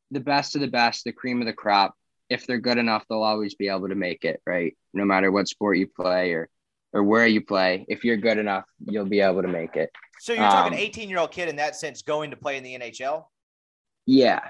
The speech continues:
Speaker 1: pretty much.
Speaker 2: Wow. Okay.
Speaker 1: Not, not necessarily out of, out of high school. Um, usually they'll play in, like, Canada. It's called Major Junior. So when they'll play in, like, uh,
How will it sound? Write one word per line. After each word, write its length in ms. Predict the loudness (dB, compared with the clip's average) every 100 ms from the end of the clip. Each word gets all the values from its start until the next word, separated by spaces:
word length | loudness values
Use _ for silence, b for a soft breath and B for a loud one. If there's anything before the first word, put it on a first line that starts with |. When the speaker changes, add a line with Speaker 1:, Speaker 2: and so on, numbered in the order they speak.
| -10
Speaker 1:
pretty 220 | -4 -2 -2
much. 400 | -4 -6 -10 -4
Speaker 2:
Wow. 220 | -4 -2 -6
Okay. 240 | -6 -4 2
Speaker 1:
Not, 380 | 6 6 6
not 240 | 4 2 4
necessarily 720 | 0 -2 -8 -4 -2 -2 0
out 220 | 0 0
of, 220 | -2 -6 -12 -6
out 160 | -4 -4
of 80 | -8
high 220 | -10 -10
school. 460 | -8 -6 -4 -6 _ _ _ _ _ -10
Um, 480 | -6 -4 -6 -10 -14 _ _ _ 0
usually 500 | 2 2 2 0 0
they'll 200 | -2 -4
play 320 | -2 0 2
in, 120 | 0
like, 200 | -4 -6
Canada. 600 | -4 -2 0 2 2 0 -6 _ _ _ _
It's 80 | -4
called 180 | -2 0
Major 400 | 2 2 0 -2
Junior. 540 | -4 -6 -6 -8 -10 _ _
So 200 | -6 0
when 180 | 2 2
they'll 220 | 2 0
play 300 | 0 0 0
in, 120 | 0 0
like, 320 | -2 -4 -4
uh, 380 | -2 0 -2